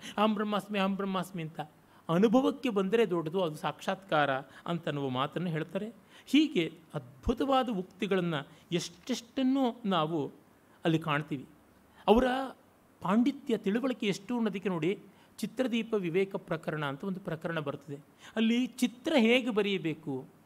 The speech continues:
ಚಿತ್ರಕ್ಕೆ ಬೇಕಾದ ಭಿತ್ತಿ ಹೇಗೆ ಸಜ್ಜಾಗುತ್ತದೆ, ವಿರೇಖಾ ವಿನ್ಯಾಸ ಹೇಗೆ ಮಾಡಬೇಕು ಅಂತ ಕೊಡ್ತಾರೆ. ನಮ್ಮ ಇಡೀ ವೇದಾಂತ ಶಾಸ್ತ್ರ ಗ್ರಂಥ ಪರಂಪರೆಯಲ್ಲೇ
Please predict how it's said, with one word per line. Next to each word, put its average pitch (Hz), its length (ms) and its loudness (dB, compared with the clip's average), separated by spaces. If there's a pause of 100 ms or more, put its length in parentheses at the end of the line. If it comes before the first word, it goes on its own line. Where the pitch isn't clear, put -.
(180)
ಚಿತ್ರಕ್ಕೆ 254 420 -4
ಬೇಕಾದ 196 380 0
ಭಿತ್ತಿ 185 500 0
ಹೇಗೆ 202 200 0
ಸಜ್ಜಾಗುತ್ತದೆ, 151 880 -2 (200)
ವಿರೇಖಾ 214 380 2
ವಿನ್ಯಾಸ 220 400 -2
ಹೇಗೆ 190 260 -2
ಮಾಡಬೇಕು 170 380 -2
ಅಂತ 170 100 -6
ಕೊಡ್ತಾರೆ. 151 720 -2
ನಮ್ಮ 196 240 2
ಇಡೀ 247 560 0 (120)
ವೇದಾಂತ 226 520 0
ಶಾಸ್ತ್ರ 196 440 -4
ಗ್ರಂಥ 175 340 -4
ಪರಂಪರೆಯಲ್ಲೇ 147 1040 -4